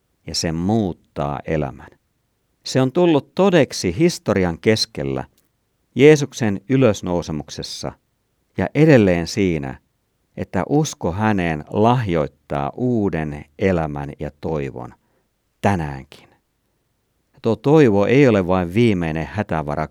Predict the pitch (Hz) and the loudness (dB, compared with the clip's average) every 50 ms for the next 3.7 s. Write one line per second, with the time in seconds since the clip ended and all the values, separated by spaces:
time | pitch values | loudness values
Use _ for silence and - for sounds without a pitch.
0 | _ - - 147 165 156 143 135 - - 85 85 85 90 87 80 76 71 - 78 | _ -6 -4 0 0 0 0 0 -2 -4 -4 -4 -4 -4 -4 -6 -6 -6 -6 -6
1 | 76 - _ _ - - 58 60 64 - - - - - _ _ _ _ _ _ | -6 -6 _ _ -14 -12 -12 -10 -10 -10 -10 -10 -10 -12 _ _ _ _ _ _
2 | _ _ _ _ _ _ _ _ _ _ _ _ _ _ _ _ - - 135 135 | _ _ _ _ _ _ _ _ _ _ _ _ _ _ _ _ -10 -8 -4 0
3 | 165 160 139 - - 101 - - - 95 87 85 80 | 0 2 0 0 -2 -6 -8 -6 -4 -2 -2 -2 -2